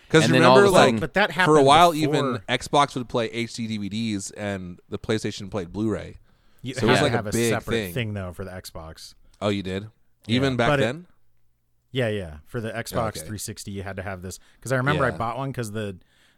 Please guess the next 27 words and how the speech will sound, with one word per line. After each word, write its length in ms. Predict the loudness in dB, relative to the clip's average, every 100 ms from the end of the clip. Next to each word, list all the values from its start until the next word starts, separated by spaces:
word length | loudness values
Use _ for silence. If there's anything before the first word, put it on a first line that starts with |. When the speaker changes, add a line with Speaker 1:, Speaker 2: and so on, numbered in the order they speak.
| -10
Speaker 3:
the 100 | -8
drives 420 | -4 -2 -2 -2
in 100 | -6
those 200 | -6 -8
would 100 | -12
fail, 300 | -8 -8 -6
but 80 | -8
you 80 | -10
could 200 | -10 -6
use 260 | -6 -6
the 160 | -8 -14 -6
Speaker 1:
Oh, 640 | -2 0 0 -2 -2 -4
Speaker 3:
H 0 |
D 60 | -4
D 80 | -4
V 60 |
D 60 | -4
player 140 | -4 -4
Speaker 1:
yeah, 40 |
Speaker 3:
to, 60 | -4
like, 140 | -6
Speaker 1:
for 120 | -6
Speaker 3:
raid 260 | -4 -6 -8
Speaker 1:
the 80 | -8
Speaker 3:
games, 360 | -6 -4 -6
Speaker 1:
games. 120 | -8
Speaker 3:
too. 340 | -10 -8 -8